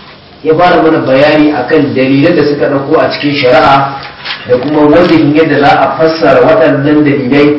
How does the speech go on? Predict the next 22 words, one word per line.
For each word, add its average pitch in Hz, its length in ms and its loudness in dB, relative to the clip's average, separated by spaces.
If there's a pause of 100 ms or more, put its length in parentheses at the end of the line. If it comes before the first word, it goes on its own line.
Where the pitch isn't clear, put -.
(300)
da - 180 -16
tabbatar 151 400 0
da 151 160 0
cewa 135 240 0 (240)
abin 185 320 -2
da 170 80 2
suke - 180 -4
hujja 170 300 2
da 139 100 0
shi 180 160 -4
ba 147 140 2
hujja - 260 -2
ba - 140 -4
ne. - 80 -12 (840)
Muna 160 220 2
kan 160 200 2
gaba - 280 2
ta 160 100 -2
farko, 160 460 2
ita 170 120 0
ce 151 360 2 (560)
mas'ala 156 480 0